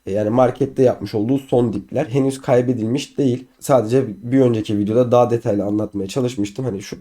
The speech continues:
Bitcoin ile alakalı beklentim, e, genellikle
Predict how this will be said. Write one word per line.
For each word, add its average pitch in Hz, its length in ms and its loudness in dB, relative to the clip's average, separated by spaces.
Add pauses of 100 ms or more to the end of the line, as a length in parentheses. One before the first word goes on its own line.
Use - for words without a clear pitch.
Bitcoin 131 320 0
ile 107 100 0
alakalı 107 420 -2
beklentim, 107 600 -2 (320)
e, 104 120 -6
genellikle 135 760 2